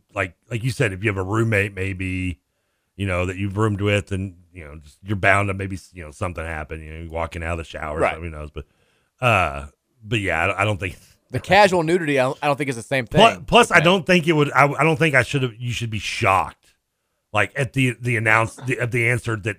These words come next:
Speaker 1: you don't see.
Speaker 2: She was stunned.
Speaker 1: Like, I, yeah, I don't, I don't know how that's not,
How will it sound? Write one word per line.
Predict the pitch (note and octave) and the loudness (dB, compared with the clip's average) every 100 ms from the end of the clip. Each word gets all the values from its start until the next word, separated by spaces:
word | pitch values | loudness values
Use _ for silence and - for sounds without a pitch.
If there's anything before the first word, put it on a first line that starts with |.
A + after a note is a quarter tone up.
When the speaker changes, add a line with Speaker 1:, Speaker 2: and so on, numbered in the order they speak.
| G#2+ | -6
Speaker 1:
you | A#2+ | -6
don't | G2 G#2+ G2+ F#2 | -4 -2 -2 -6
see. | _ - | _ -10
Speaker 2:
She | B3 | -6
was | A2+ | -4
stunned. | D#4 D#4+ D4 - - _ | 0 0 -2 -6 -18 _
Speaker 1:
Like, | D#3+ D#3 | -4 2
I, | F3 G#3+ | 6 6
yeah, | G#3+ F#3 | 6 6
I | A2+ D#3+ | 6 2
don't, | G3+ | 2
I | D3 | 0
don't | G3 F#3 | 0 0
know | D#3+ C#3+ | 2 2
how | A2 C#3+ C#3+ | 4 4 4
that's | B2 G#2+ | 2 -2
not, | A#2+ A#2 A2 | -4 -2 -2